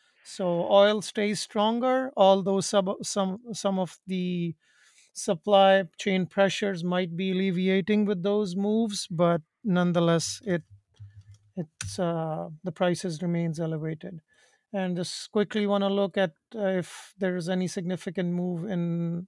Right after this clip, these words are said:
in gold. It's moved up a little bit from yesterday.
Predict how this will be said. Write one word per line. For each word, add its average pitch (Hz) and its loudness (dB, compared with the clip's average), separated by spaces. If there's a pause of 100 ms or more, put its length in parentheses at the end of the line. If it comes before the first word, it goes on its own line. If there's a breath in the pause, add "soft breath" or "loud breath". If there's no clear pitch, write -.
(140)
in 175 -6
gold. 233 2
It's - -8
moved 202 -2
up 208 2
a 247 -2
little 220 -4
bit 214 -6
from 214 -6
yesterday. 220 -4